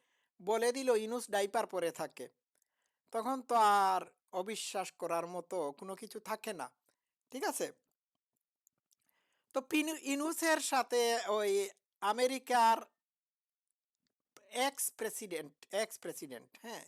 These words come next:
এ, সরি, ফ-, ফর্মার প্রেসিডেন্ট জো বাইডেনের একটা, জো বাইডেনের একটা সম্পর্ক, সাংঘাতিক ধরনের একটা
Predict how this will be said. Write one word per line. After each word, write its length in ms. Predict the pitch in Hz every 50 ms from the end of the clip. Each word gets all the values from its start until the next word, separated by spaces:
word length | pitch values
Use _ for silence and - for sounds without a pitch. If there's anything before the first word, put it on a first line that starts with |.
| -
এ, 100 | - 160 151 _ _ _ _ - - -
সরি, 200 | 226 185 160 156 - -
ফ-, 140 | - - 214
ফর্মার 440 | 202 - 262 269 269 269 269 247 233
প্রেসিডেন্ট 520 | - 202 180 - - 190 156 139 127 127 _ _ _ _ _ _ 208
জো 200 | 196 269 285 294
বাইডেনের 500 | 277 277 262 254 214 233 226 220 214 208
একটা, 340 | 190 175 - _ - 190 190
জো 200 | 185 208 233 240
বাইডেনের 480 | 233 226 208 202 196 214 208 196 185 180
একটা 180 | 175 - 180
সম্পর্ক, 640 | 165 - 196 170 139 - 156 156 - - 165 165 185 - _ _ _ _ _ _ -
সাংঘাতিক 540 | - - 226 233 247 262 254 254 254 226 202
ধরনের 360 | 190 208 214 196 190 196 190
একটা 480 | 190 185 175 - _ - 190 175 170